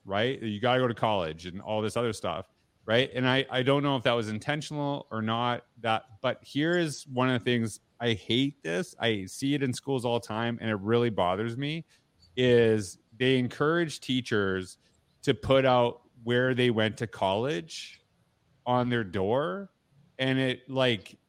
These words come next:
makes me feel like it's saying to kids, "You, if you don't go this route, then," like, they're, like, they're, it's like they're trying to model something. I don't think it's about the, where they went to school and who they're cheering for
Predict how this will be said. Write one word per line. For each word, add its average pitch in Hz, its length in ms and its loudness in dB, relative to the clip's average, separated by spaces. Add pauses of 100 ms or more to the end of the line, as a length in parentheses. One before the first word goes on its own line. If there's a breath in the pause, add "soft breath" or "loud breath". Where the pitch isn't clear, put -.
(720)
makes 160 320 -2
me 170 140 -2
feel 156 680 0
like 127 280 0
it's 117 160 -6
saying 139 440 0
to 143 80 -2
kids, 156 480 -4
"You, 127 260 -6 (300)
if 123 220 -8
you 117 220 0
don't 180 400 2
go 127 340 2
this 160 280 -4
route, 175 440 -4 (580)
then," 120 500 2 (720)
like, 110 440 0 (160)
they're, 135 160 2
like, 127 160 2
they're, 139 160 4
it's 127 260 -4
like 139 240 4
they're 135 120 4
trying 147 260 0
to 147 60 0
model 110 360 0
something. 170 500 -4
I 117 120 -2
don't 127 140 0
think 131 140 0
it's 123 140 0
about 113 440 2
the, 104 60 -8
where 113 300 4
they 117 100 4
went 117 160 0
to 104 60 -8
school 117 280 2
and 104 80 2
who 113 140 2
they're 107 120 0
cheering 117 280 -2
for 104 340 0